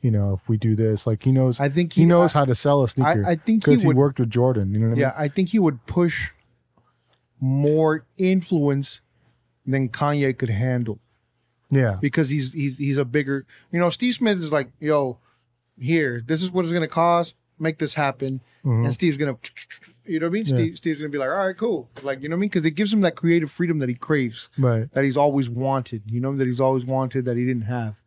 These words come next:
Speaker 1: Right.
Speaker 2: You know, that he didn't have, you know? So, you know, like, uh, and, uh, I, I think that's awesome, you know what I mean? And I think, like, Tinker has such, he's he's, he's a star on his own.
Speaker 1: Yeah.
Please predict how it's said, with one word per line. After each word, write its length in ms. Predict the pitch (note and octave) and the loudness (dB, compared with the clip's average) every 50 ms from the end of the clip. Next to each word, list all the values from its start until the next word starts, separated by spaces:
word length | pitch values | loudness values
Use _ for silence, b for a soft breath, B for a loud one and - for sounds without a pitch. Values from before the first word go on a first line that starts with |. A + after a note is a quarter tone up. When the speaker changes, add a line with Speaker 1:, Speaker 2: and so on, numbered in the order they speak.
| _ - | _ -4
Speaker 1:
Right. 280 | C3+ B2 A#2 A2+ A2 - _ | -2 0 0 -2 -4 -8 _
Speaker 2:
You 120 | - B2 B2 | -8 -6 -4
know, 100 | B2+ B2 | -4 -2
that 100 | B2 A#2 | -2 -2
he 80 | B2 | -2
didn't 200 | A#2+ B2 B2+ A#2 | -4 -4 -4 -4
have, 340 | G#2 A#2+ A#2+ A2+ G#2+ G#2 - _ _ _ _ _ _ _ _ _ | -4 -6 -6 -6 -8 -10 -14 _ _ _ _ _ _ _ _ _
you 120 | - B2+ B2 | -6 -4 -4
know? 280 | A#2+ A#2 A2+ A#2+ - _ - | -2 -2 -4 -6 -8 _ -14
So, 520 | - - - C3+ C3 B2+ B2 A#2+ A2+ - _ _ _ | -12 -6 -2 0 0 2 0 0 -4 -6 _ _ _
you 140 | - D#3+ C3+ | -8 -4 -2
know, 220 | C#3 C3+ C3 C3 C3+ | 0 0 0 0 -2
like, 400 | C#3 C#3+ - D3 C3+ C3 A#2+ - | -2 -4 -4 -4 -4 -4 -2 -2
uh, 320 | C3 B2 A#2+ A#2+ A2+ A2+ - - _ _ _ _ _ _ _ _ _ _ _ - | -2 -2 -2 -2 -4 -6 -8 -12 _ _ _ _ _ _ _ _ _ _ _ -6
and, 260 | F3 D3+ C#3+ C#3 C3+ | -4 -2 0 0 2
uh, 260 | C#3 C3+ C3+ C3 C3 - - | 2 2 2 2 0 -2 -2
I, 160 | D3 D3+ D3 D3 - | -2 -2 -2 -4 -6
I 140 | - D#3+ C#3+ | -6 -6 -4
think 240 | - - D#3+ D3 C#3 | -2 -2 -2 -2 0
that's 220 | - C#3 C3+ B2+ - | 0 0 -2 -2 -4
awesome, 440 | - C#3+ C3+ C#3+ C#3 - - B2 A#2+ B2+ | -4 -2 0 0 -2 -2 -4 -4 -4 -2
you 60 | C3 | -2
know 60 | C#3 | -2
what 40 | D3+ | 0
I 20 | E3+ | 0
mean? 80 | D#3+ | 0
And 80 | C#3+ C#3+ | 0 0
I 40 | D3 | -2
think, 180 | C#3+ - E3 D#3 | -2 -4 -4 -2
like, 180 | D3+ C#3 B2 - | -2 -2 -2 -2
Tinker 540 | - G3 G#3 A3 - E3+ D3+ D3 C#3+ C#3 - b b b b b b b b - | 0 0 0 0 0 0 0 0 -2 -4 -8 b b b b b b b b -6
has 420 | - D3+ C#3+ C3+ A#2 - - - _ - | -2 0 0 0 -2 -6 -12 -16 _ -14
such, 600 | - - - - E3+ D#3+ D3+ - - - - - - - - _ _ _ _ _ | -12 -8 -2 0 0 0 -2 -2 -6 -8 -8 -10 -16 -20 -20 _ _ _ _ _
he's 400 | - C#3 E3 G#3 G3 F3 D#3+ C#3+ - _ _ _ _ _ _ _ _ _ _ _ _ _ _ _ _ _ _ _ _ | -4 -2 0 0 -2 -4 -8 -12 -16 _ _ _ _ _ _ _ _ _ _ _ _ _ _ _ _ _ _ _ _
he's, 360 | - F3 G3 G3 E3 D3 C3+ - _ _ _ _ - | -4 -2 -2 -2 -2 -6 -10 -16 _ _ _ _ -2
he's 220 | D3+ E3 F#3+ F#3 | 0 0 0 0
a 80 | D#3+ C#3 | -2 -6
star 320 | - - - E3+ E3+ E3+ | -4 0 0 2 2 2
on 100 | E3 D#3 | 2 0
his 160 | D3 C3+ B2+ | -2 -2 -2
own. 280 | D#3 F3+ F3 B2+ G#2+ - _ _ _ _ _ _ _ _ - | -2 -2 -4 -4 -8 -12 _ _ _ _ _ _ _ _ 0
Speaker 1:
Yeah. 360 | - C3 B2 A2+ A2 G#2+ G#2 | 2 2 2 2 2 0 -2